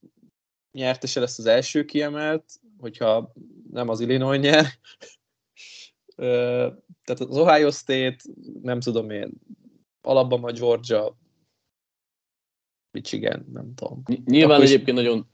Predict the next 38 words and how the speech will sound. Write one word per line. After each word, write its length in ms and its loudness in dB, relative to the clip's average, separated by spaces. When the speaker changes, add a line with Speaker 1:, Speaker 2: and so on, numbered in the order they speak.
Speaker 2:
hipotetikus 600 -4
a 60 -6
feltételezés, 720 -2
Speaker 1:
Fú. 100 4
Speaker 2:
mert 200 2
az 120 -8
Alabamának 580 2
először 300 -4
meg 140 -4
kéne 200 -4
verni 280 -2
az 120 -4
Ole 180 0
Miss-t, 340 -4
ugye 180 -2
nem 140 0
sikerült 320 4
az 40 4
Speaker 1:
Alabamának 240 4
Speaker 2:
L 40 -2
S 20 -4
U-t, 60 -2
Speaker 1:
innentől 240 2
Speaker 2:
akkor 140 4
Speaker 1:
kezdve 300 -2
Speaker 2:
mi-, 60 -2
miért 160 -2
Speaker 1:
mindenkit 320 4
Speaker 2:
mondjuk 260 2
azt, 160 4
hogy 100 2
az 100 0
Ole 200 2
Miss-t 200 -4
meg 160 -2
tudják 320 -4
verni, 400 -4
és 220 -10